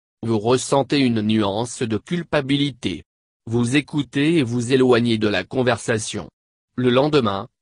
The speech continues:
une autre occasion se présente au commérage. Cette fois, vous vous faites plaisir. Maintenant, vous créez une négativité qui doit être rééquilibrée.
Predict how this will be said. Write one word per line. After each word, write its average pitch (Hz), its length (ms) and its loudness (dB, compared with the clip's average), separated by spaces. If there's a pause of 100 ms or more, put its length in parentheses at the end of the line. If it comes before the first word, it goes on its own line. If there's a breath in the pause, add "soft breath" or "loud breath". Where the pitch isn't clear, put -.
une 139 220 2
autre 131 340 2
occasion 135 600 2
se - 140 0
présente 147 560 0
au 151 80 -2
commérage. 113 680 0 (500)
Cette - 280 0
fois, 123 480 0 (160)
vous 127 160 4
vous 117 180 0
faites 165 420 0
plaisir. 92 720 -6 (420)
Maintenant, 117 840 -2 (160)
vous 131 220 -2
créez 131 460 0
une 104 280 0
négativité 117 1000 -2
qui 131 160 -6
doit 123 360 2
être 135 300 0
rééquilibrée. 127 800 -2